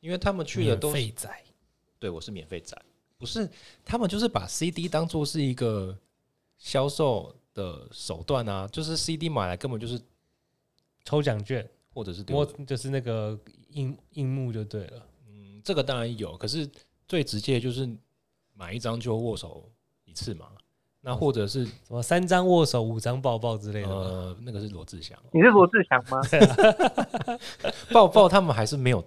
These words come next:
Speaker 1: 到这个地步啦，但是拍照，拍照是有。
Speaker 2: 嗯。
Speaker 1: 然后，呃，之前有初-，很初期的时候有办过园游会，然后就是你在园游会跟，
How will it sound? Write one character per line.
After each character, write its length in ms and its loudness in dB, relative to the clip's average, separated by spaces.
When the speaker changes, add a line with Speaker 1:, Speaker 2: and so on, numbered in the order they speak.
Speaker 1:
到 280 2
这 80 -8
个 140 -12
地 220 -12
步 300 -14
啦， 80 -20
但 100 -2
是 100 -2
拍 240 2
照， 340 2
拍 220 -2
照 180 0
是 180 -4
有。 200 -12
Speaker 2:
嗯。 260 -10
Speaker 1:
然 140 -4
后， 280 0
呃， 520 -8
之 160 -4
前 200 2
有 180 0
初-， 300 -2
很 260 -4
初 220 -2
期 200 -2
的 60 0
时 80 -2
候 60 0
有 80 -2
办 240 0
过 160 0
园 180 -6
游 160 -10
会， 260 -8
然 120 -8
后 60 -6
就 80 -8
是 100 -6
你 100 -8
在 140 -6
园 160 -8
游 160 -8
会 200 -2
跟， 280 -8